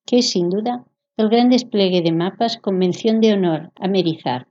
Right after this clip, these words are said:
la cartógrafa que más ha contribuido a la visualización de los fondos marinos. Sylvia Harley, a sus ochenta y cuatro años, continúa con su pasión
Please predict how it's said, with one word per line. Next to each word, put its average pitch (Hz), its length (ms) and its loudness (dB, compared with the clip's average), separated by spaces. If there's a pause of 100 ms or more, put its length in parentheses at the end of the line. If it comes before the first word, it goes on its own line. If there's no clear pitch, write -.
(140)
la 170 160 -2
cartógrafa 226 840 -4 (300)
que 220 120 2
más 226 300 0
ha 220 100 0
contribuido 180 920 -4 (320)
a 185 100 0
la 180 140 2
visualización 170 1200 -2
de 190 120 2
los 160 200 -6
fondos 156 480 -2
marinos. 143 600 -6 (180)
Sylvia 156 400 0 (120)
Harley, 233 420 -2 (320)
a 185 100 -2
sus 175 340 0
ochenta 160 400 -2
y 156 60 0
cuatro 190 380 -2
años, 247 440 -2 (300)
continúa 226 640 2
con 214 180 0
su 180 220 -6
pasión 214 520 -2